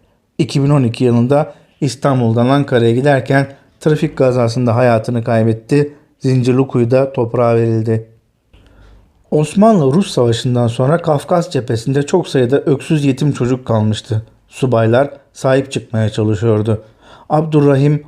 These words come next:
onlardan biriydi. Annesini, babasını kaybetmişti. Üç yaşındaydı. Bin dokuz yüz on altı yılında Van'da ikinci Ordu Komutanı Mustafa Kemal tarafından evlat edinildi.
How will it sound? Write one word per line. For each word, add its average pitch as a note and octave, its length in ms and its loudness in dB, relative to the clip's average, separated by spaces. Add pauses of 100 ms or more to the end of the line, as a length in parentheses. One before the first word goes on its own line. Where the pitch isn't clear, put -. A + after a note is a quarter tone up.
(120)
onlardan B2 640 2
biriydi. A2 500 -2 (320)
Annesini, A#2+ 640 0 (260)
babasını A#2+ 440 0
kaybetmişti. A2+ 880 0 (260)
Üç C#3 220 -2
yaşındaydı. G#2+ 680 -2 (600)
Bin D3+ 120 4
dokuz D#3 260 2
yüz C3+ 100 0
on E3+ 120 4
altı A2+ 320 0
yılında A#2 540 2 (180)
Van'da B2 480 0 (240)
ikinci E3+ 400 0
Ordu D3+ 380 0
Komutanı A2+ 440 0
Mustafa A2+ 400 -2
Kemal B2+ 300 0
tarafından B2 600 0 (260)
evlat B2 380 0
edinildi. G#2+ 560 0